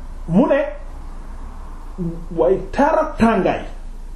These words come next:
Nee na bi ma kiiwee, ma daal di gis benn waay boo xam ne mu ngi ci tàngoor bi, mu nekk ci benn suufu garab di, di, di, di kerlu, tëdd. Ma xool ci wet gi, gis tuuti, lu tuuti ci ñam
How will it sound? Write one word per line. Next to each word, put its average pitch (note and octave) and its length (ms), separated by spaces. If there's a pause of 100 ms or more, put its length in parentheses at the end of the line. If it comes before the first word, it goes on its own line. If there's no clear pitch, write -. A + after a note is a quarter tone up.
(880)
Nee A#3 200
na D4 120
bi B3+ 160
ma C#4 340
kiiwee, G3+ 300
ma G#3+ 100
daal G#3+ 220
di E3+ 120
gis - 400 (580)
benn F3 340
waay D#3 240
boo C#3 240
xam C3 180
ne F3+ 160 (720)
mu E3 240
ngi D4+ 300 (800)
ci A3 140
tàngoor G3+ 460
bi, D#3 60
mu F3 80
nekk F#3 280
ci D#3+ 60
benn D#3+ 420
suufu F3+ 360
garab B2+ 300
di, C3+ 200
di, B2+ 180
di, B2+ 160
di C3+ 160
kerlu, G2+ 420
tëdd. C#3+ 220 (1500)
Ma F3 160
xool C4 280
ci A#3+ 100
wet G3 200
gi, F3 140
gis - 340 (560)
tuuti, A#3+ 420
lu E3 220
tuuti A#3 320
ci F#3+ 120
ñam E3+ 300